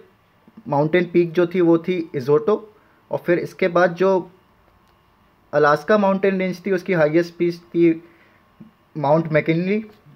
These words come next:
माउंट मैकिनली नॉर्थ अमेरिका कॉन्टिनेंट की सबसे ऊंची पीक है और ये एक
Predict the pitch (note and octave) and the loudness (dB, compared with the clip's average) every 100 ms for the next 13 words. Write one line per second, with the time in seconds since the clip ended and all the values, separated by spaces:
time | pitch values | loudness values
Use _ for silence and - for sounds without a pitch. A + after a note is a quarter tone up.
0 | _ - C#3+ D#3 F3+ F3+ F3+ F3 F#3 G#3 | _ -6 0 0 0 0 0 -2 0 -2
1 | G#3+ - C#3+ C#3 C3+ E3 E3+ - - D3 | -2 -8 -14 -2 0 0 -2 -12 -4 2
2 | D3 D3+ E3 D#3+ D3 D3 E3 E3+ E3+ F3 | 2 2 0 2 0 0 -2 -2 -4 -6
3 | G3 G3 C#3+ - - F3+ F3+ - - C#3+ | -8 -4 -4 -4 -4 -2 -2 -6 -8 -8
4 | - G3+ G3 F#3+ F#3 G3+ A3 - - C3+ | -4 -6 -4 -6 -4 -4 -6 -14 -4 0
5 | D#3 E3 - F3+ G#3+ | 0 0 2 0 0